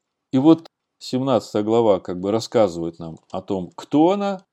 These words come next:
эта жена, раскрывает её духовную суть,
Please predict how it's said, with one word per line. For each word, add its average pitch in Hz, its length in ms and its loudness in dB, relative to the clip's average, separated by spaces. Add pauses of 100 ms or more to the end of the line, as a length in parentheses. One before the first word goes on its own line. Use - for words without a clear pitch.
(260)
эта 151 260 -2
жена, 139 320 -4
раскрывает 117 720 0
её 92 160 -2
духовную 98 560 -4
суть, 220 420 -6